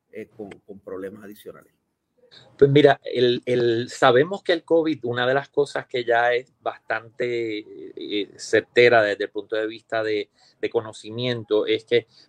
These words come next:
Speaker 2: va más allá de simplemente un cuadro respiratorio, que es más un, un cuadro endovascular, o sea, de problemas, eh, de, de vasculatura pequeña a di-, en diferentes órganos, obviamente donde se concentren los receptores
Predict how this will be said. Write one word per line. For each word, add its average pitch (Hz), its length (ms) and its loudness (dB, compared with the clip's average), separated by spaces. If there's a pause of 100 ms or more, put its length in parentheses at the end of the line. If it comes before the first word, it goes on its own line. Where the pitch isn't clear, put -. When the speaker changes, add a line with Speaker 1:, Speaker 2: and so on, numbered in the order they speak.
(100)
Speaker 2:
va 120 100 2
más 127 180 -2
allá 123 300 4
de 117 100 -2
simplemente 117 640 -6
un 113 120 -8
cuadro 113 340 0
respiratorio, 110 840 -2
que 101 260 -8
es 113 220 -4
más 117 300 -2 (100)
un, 113 180 -18
un 113 260 -14
cuadro 110 440 4
endovascular, 104 800 -2
o 101 60 -6
sea, 104 260 -2 (320)
de 110 100 4
problemas, 104 540 -2 (120)
eh, 107 340 0 (160)
de, - 260 -8
de 107 340 2 (100)
vasculatura 110 680 2
pequeña 104 640 -4 (380)
a 104 120 0
di-, 107 160 0
en 113 140 -10
diferentes 107 500 -2
órganos, 123 380 2
obviamente 110 440 -2
donde 107 260 -2
se 101 140 -8
concentren 107 640 -6
los 110 160 0
receptores 110 580 -2